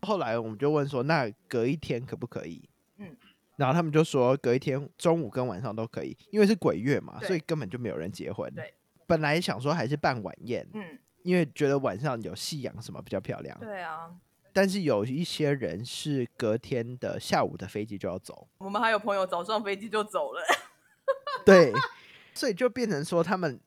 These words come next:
Speaker 1: 来台湾参加婚礼，但是根本没有参加到。
Speaker 2: 没错。
Speaker 1: 后来呢，就想说那就办中午吧，就吃中午这样。
Speaker 2: 嗯，所以就会看到
Speaker 1: 然后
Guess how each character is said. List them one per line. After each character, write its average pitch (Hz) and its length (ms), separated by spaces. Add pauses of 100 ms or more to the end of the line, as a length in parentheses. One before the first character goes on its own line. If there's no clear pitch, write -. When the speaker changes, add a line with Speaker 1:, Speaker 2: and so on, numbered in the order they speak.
Speaker 1:
来 127 580
台 110 240
湾 120 560 (160)
参 185 340
加 160 180
婚 175 200
礼， 123 100
但 165 160
是 175 80
根 165 180
本 110 140
没 127 80
有 98 100
参 113 220
加 113 160
到。 123 160
Speaker 2:
没 226 100
错。 311 140 (840)
Speaker 1:
后 202 160
来 123 200
呢， 117 420
就 196 120
想 113 260
说 135 300
那 139 200
就 131 200
办 117 400 (180)
中 123 260
午 113 200
吧， - 120 (220)
就 147 140
吃 - 240
中 98 180
午 87 220
这 202 80
样。 78 160
Speaker 2:
嗯， 131 80 (260)
所 262 140
以 247 80
就 262 100
会 277 80
看 285 180
到 - 80
Speaker 1:
然 269 80
后 269 240